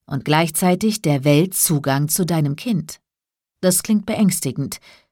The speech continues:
ist es auch. Und genau deshalb ist es extrem wichtig, sich nochmal in aller Ruhe bewusst zu machen, was das bedeutet.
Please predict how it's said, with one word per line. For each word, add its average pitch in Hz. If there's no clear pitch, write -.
ist 254
es 131
auch. 143
Und 190
genau 214
deshalb 190
ist 156
es 185
extrem 220
wichtig, 180
sich 175
nochmal 185
in 156
aller 214
Ruhe 170
bewusst 156
zu 156
machen, 147
was 143
das 139
bedeutet. 151